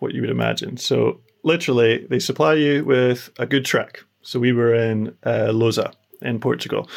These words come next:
They supply you with uplift. So you get the uplift over several days, and then they supply you with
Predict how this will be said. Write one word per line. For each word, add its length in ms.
They 80
supply 280
you 60
with 100
uplift. 680
So 160
you 160
get 240
the 120
uplift 340
over 400
several 360
days, 440
and 180
then 140
they 120
supply 420
you 140
with 320